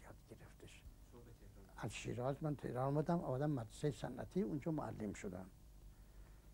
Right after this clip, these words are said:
Speaker 1: و معلم چیز زبان آ-، آ-، آلمانی و تا اینکه، ها، در همین مدت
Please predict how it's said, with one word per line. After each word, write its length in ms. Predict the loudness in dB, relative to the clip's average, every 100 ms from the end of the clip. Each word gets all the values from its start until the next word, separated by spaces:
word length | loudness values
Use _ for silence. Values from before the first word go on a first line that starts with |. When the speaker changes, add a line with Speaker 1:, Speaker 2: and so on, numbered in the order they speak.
| -16 -16 -14 -8 0
Speaker 1:
و 300 | 2 2 -2 -4 -14 -18 -18 -18 -16 -14 -14 -2
معلم 600 | 2 4 4 6 4 2 -2 -12 -14 -14 -12 -6
چیز 200 | 0 2 4 2 0 -8 -4
زبان 480 | -2 0 2 0 -2 -6 -10
آ-، 380 | -8 -4 -4 -6 -10 -12 2
آ-، 200 | 2 2
آلمانی 720 | 2 2 4 2 4 6 6 4 -8 -16 -16 -16 -16 -16 -10 -2 0
و 240 | 2 0 -2 -6 -14 -16 -16 -16 -12 0
تا 180 | 2
اینکه، 640 | 4 6 6 6 6 6 4 -6 -16 -16 -16 -16 -16 -16 -16 -6
ها، 220 | 0 0 4
در 120 | 4 4
همین 400 | 2 6 10 10
مدت 480 | 10 8 8 8 8